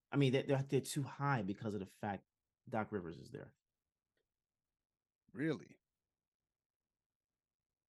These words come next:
Speaker 1: I don't think, I don't think Doc is re-, winning another ring, to be honest.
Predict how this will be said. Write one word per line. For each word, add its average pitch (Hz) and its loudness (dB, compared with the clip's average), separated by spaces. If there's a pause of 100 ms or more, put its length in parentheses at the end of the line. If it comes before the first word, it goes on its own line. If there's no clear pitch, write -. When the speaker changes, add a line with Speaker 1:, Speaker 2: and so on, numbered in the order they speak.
(720)
Speaker 1:
I 156 2
don't 202 4
think, 127 4 (180)
I 117 2
don't 127 4
think 95 -2
Doc 90 0
is 82 -8
re-, 87 -6
winning 90 -4
another 82 -6
ring, 64 -8 (1160)
to 110 -6
be 87 -4
honest. 62 -10